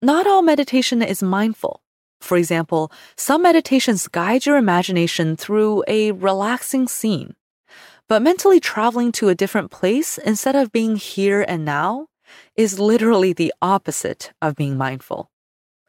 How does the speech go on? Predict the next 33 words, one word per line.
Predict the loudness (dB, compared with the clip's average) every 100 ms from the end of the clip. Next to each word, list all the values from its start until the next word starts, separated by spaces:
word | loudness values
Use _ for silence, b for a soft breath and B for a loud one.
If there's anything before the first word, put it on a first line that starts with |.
| B B B B B B
And | 0
I | 2 2
think | 0 4
this | 2 0 _ -4
difference | 0 0 0 -4
is | -6
very | -2 0 0 -2
important, | -4 -8 -8 -14 -16 _ _ -8
because | -4 0 0 0 0
if | -2 0
we | -2
think | 0 -2 0
mindfulness | -2 0 -2 -2 -2 -4 -2
always | 2 4 2 0
looks | -4 -4 -4
like | -6 -4
sitting | -6 -6 -6
cross-legged | -4 -4 -2 -4 0 0 0
and | -2 -8
humming | -6 -4 -2
a | -2
mantra, | -2 -4 -4 -4 -4 -6 b b b b b b b
then | -2 2
we're | 2
missing | 0 0 -2
the | -2
point, | -4 -6 -6 -6 -12 -18 _ _
and | -2 2
we're | 4
less | 4 0 -2
likely | -4 -2 -4
to | -4 -2
give | 0